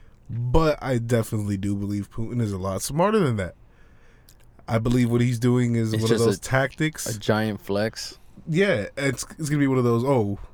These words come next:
Speaker 1: we got this, we got that, we got this, we can fucking destroy you guys."
Speaker 2: Yeah.
Speaker 1: You, you were the one who said that. He, he supposedly said that he has a capability of destroying the West, like, thirty
Speaker 2: That's,
Speaker 1: times or
Speaker 2: that's
Speaker 1: something like
Speaker 2: acco-,
Speaker 1: that?
Speaker 2: that's according, yeah, I forgot where I saw this, but yeah, po-, according to Putin,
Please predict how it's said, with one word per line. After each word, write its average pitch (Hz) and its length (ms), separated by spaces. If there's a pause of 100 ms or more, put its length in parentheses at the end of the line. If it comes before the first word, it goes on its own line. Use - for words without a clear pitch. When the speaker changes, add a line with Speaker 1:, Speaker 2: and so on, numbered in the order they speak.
(480)
Speaker 1:
we 127 180
got 131 220
this, 123 200
we 123 100
got 120 220
that, 117 200
we 113 80
got 113 240
this, 113 240
we 120 100
can 113 100
fucking 107 520
destroy 120 420
you 110 160
guys." 95 420 (440)
Speaker 2:
Yeah. 131 300 (160)
Speaker 1:
You, 147 220
you 165 120
were 247 60
the 208 80
one 208 100
who 190 60
said 202 200
that. 139 80
He, 160 180
he 143 200
supposedly 147 360
said 135 200
that 123 100
he 139 100
has 127 160
a 120 320
capability 127 480
of 117 80
destroying 120 340
the 113 80
West, 117 380 (120)
like, 113 200 (200)
thirty 175 300
Speaker 2:
That's, 120 120
Speaker 1:
times 143 160
or - 100
Speaker 2:
that's 180 220
Speaker 1:
something 190 120
like 214 100
Speaker 2:
acco-, 160 140
Speaker 1:
that? 117 60
Speaker 2:
that's 131 220
according, 151 480
yeah, 123 220
I 123 60
forgot 135 320
where 120 160
I 113 80
saw 110 240
this, 107 140
but 107 140
yeah, 101 220
po-, 117 200
according 117 460
to 104 100
Putin, 101 580